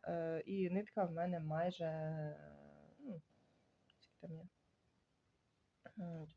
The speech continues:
н-, нитку я всю змогла повернути і, в принципі, зможу нею вишити нормально все решту. Тому, в принципі, я задоволена.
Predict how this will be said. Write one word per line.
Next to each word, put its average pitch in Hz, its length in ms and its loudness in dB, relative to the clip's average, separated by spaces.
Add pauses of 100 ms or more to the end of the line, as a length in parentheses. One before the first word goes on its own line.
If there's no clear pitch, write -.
(120)
н-, 208 500 -2 (100)
нитку 226 560 6
я 208 180 10
всю 202 300 -2
змогла 180 460 6
повернути 180 720 0
і, 180 200 -8
в 185 60 -8
принципі, 190 440 -4
зможу 175 280 -2
нею 170 220 0
вишити 170 360 -6
нормально 160 540 2
все - 140 -8
решту. - 360 -10 (640)
Тому, 226 500 4
в - 340 -10
принципі, 190 380 -4
я 170 140 2
задоволена. 143 520 -12